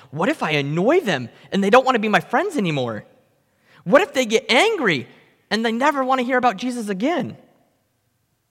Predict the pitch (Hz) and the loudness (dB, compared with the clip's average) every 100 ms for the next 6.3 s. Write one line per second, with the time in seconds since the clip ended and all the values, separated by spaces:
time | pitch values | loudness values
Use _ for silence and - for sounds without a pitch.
0 | _ _ _ _ - 214 294 302 - - | _ _ _ _ -6 -4 -2 -6 -6 -6
1 | 277 254 202 240 311 123 127 _ _ _ | -4 -2 0 2 0 -2 -12 _ _ _
2 | _ _ _ _ _ _ _ _ _ _ | _ _ _ _ _ _ _ _ _ _
3 | _ _ _ 185 330 330 277 220 - 190 | _ _ _ -4 -2 -4 -6 -8 -8 -8
4 | 196 294 240 131 - 247 302 - 269 233 | -6 -6 -4 -6 -8 -12 -10 -10 -12 -10
5 | 240 269 277 226 - 277 - - 262 - | -12 -12 -12 -12 -10 -12 -10 -8 -8 -10
6 | - 123 104 | -16 -16 -16